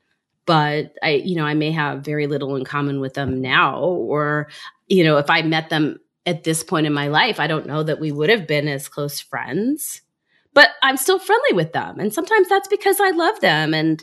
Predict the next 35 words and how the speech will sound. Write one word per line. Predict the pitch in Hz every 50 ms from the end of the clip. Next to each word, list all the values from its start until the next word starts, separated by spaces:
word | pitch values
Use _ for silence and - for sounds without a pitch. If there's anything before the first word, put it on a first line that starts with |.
| -
and | - 196 190 190 220 214 _ -
they're | 190 196 214
still | 208 - - - 214 208 202
fun | 202 - 240 226 233
to | 247
hang | 226 240 277 285 311
out | 359 359 339 -
with, | 190 185 170 175 175 156 - -
or | 175 170 170 160 160 170
we | 170 196 196
still | - - 226 220
share | 220 - - 208 190 185 185
a | 180
bond, | 170 160 240 320 320 - 175 170 170 185 196 - - - - - - - - _ _
but | 262 269 269
sometimes | - - 294 285 294 320 311 - 339 302 285 285 285 285 294 285 269 - - - - - _ _ _ _ _ _ _
not. | - 330 403 160 - - - - - - -
And | 220 214 208
so | - 262 226 233 240 233 233 - _ _ _
someone | - - - 269 269 269 277 277
like | 254 240 240 -
that | 247 285 311 262 -
may | 196 202 190
be | 190 196 185
a | 185
person | - - - 185 165 - - 180 170 175
that | 165 -
I | - 175 190
would | 190 208 170
be | 165 180 170
willing | 156 165 185 233 254 208 170 160
to | 156 170 160
say | - - 170 160
goodbye | 165 156 147 151 165 208 247 285
to | 277 - - 156 139 131 - - - 202 -